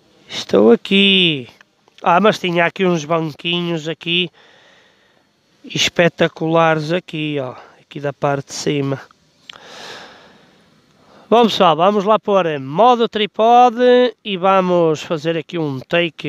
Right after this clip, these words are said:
aqui, é isto. Tá bom, pessoal?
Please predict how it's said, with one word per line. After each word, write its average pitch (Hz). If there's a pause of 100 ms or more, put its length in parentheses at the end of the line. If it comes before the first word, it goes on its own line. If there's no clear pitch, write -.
(160)
aqui, 131 (220)
é 147
isto. 117 (1700)
Tá 123
bom, 233
pessoal? -